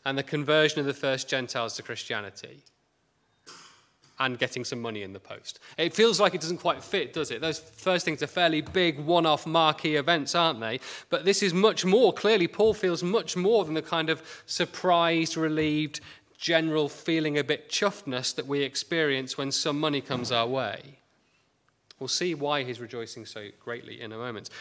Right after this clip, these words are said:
But there's another, another reason that Paul's reaction is perhaps a little different to ours.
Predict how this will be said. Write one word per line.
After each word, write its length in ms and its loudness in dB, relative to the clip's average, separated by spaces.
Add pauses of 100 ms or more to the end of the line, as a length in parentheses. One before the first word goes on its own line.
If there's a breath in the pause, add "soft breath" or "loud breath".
(140 loud breath)
But 60 -10
there's 160 0
another, 500 2
another 320 2
reason 280 0
that 140 -8
Paul's 320 -4
reaction 360 -6
is 100 -12
perhaps 340 -8
a 40 -10
little 240 -12
different 340 -14
to 140 -12
ours. 440 -12